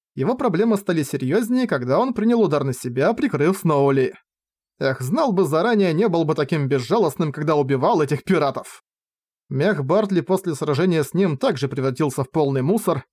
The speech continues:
так что только и оставалось, что взять этого потрёпанного тирана.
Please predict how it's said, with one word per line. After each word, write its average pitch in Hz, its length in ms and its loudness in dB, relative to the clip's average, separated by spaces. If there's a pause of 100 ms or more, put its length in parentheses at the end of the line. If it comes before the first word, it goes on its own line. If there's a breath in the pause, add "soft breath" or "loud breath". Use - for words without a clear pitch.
(460 soft breath)
так 139 180 -2
что - 140 -10
только 147 260 -2
и 147 40 2
оставалось, 143 480 0
что - 160 -4
взять 135 280 -2
этого 156 280 -2
потрёпанного 160 580 0
тирана. 139 520 0